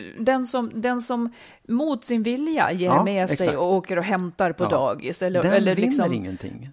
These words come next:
Speaker 2: Den förlorar, skulle jag säga.
Speaker 1: Ja, men jag skulle säga att det
Speaker 2: Ja.
Speaker 1: finns alltid en vinst. Annars,
Speaker 2: Ja, okej.
Speaker 1: annars
Speaker 2: Då
Speaker 1: gör
Speaker 2: får du
Speaker 1: man,
Speaker 2: förklara den vinsten.
Speaker 1: då får, då får den vinsten av att alltid, eh, ha plisat och förtjänar tacksamhet.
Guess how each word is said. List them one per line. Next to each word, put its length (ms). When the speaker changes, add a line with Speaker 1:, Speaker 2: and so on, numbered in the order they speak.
Speaker 2:
Den 300
förlorar, 680
skulle 220
jag 100
säga. 200
Speaker 1:
Ja, 300
men 120
jag 140
skulle 220
säga 240
att 100
det 60
Speaker 2:
Ja. 100
Speaker 1:
finns 140
alltid 380
en 140
vinst. 380
Annars, 300
Speaker 2:
Ja, 40
okej. 100
Speaker 1:
annars 160
Speaker 2:
Då 60
Speaker 1:
gör 80
Speaker 2:
får 60
du 20
Speaker 1:
man, 80
Speaker 2:
förklara 300
den 120
vinsten. 200
Speaker 1:
då 60
får, 220
då 260
får 200
den 260
vinsten 760
av 460
att 260
alltid, 720
eh, 100
ha 160
plisat 720
och 200
förtjänar 800
tacksamhet. 800